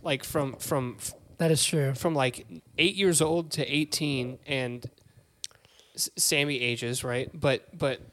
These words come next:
Speaker 2: Yeah.
Speaker 1: but Bert <laughs> looks the same throughout.
Speaker 2: The exact same.
Speaker 1: And, and, and, and,
Speaker 2: Um,
Speaker 1: uh, um,
Speaker 2: Mitzi?
Speaker 1: Mitzi. But it's not as noticeable with Mitzi, I guess. I don't know.
Speaker 2: Yeah. Um, I, uh,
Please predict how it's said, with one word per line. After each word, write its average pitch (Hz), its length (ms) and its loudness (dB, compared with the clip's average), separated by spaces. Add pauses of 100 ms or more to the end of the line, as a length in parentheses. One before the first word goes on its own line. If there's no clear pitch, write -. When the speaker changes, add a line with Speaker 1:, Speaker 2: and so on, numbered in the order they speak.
(280)
Speaker 2:
Yeah. 156 200 -2 (180)
Speaker 1:
but 127 260 -2
Bert 170 320 2
<laughs> - 0 -
looks - 260 4
the 165 60 4
same 160 380 4
throughout. 135 540 2 (800)
Speaker 2:
The 151 140 -2
exact 160 380 0
same. 220 320 4
Speaker 1:
And, - 80 -12
and, 247 500 0
and, 220 280 -2
and, 202 340 6
Speaker 2:
Um, 190 60 2
Speaker 1:
uh, 160 440 4
um, 120 400 0 (1300)
Speaker 2:
Mitzi? 165 320 0
Speaker 1:
Mitzi. 151 540 2 (600)
But 160 360 4
it's 160 220 0
not 190 200 2
as 175 160 -2
noticeable 147 500 -2
with 110 120 -4
Mitzi, 113 340 -2
I 107 80 -6
guess. 110 460 -6 (100)
I 160 60 -6
don't 127 140 -2
know. 127 220 -4 (640)
Speaker 2:
Yeah. 180 300 0 (880)
Um, 202 340 4 (160)
I, 240 240 4
uh, 202 360 4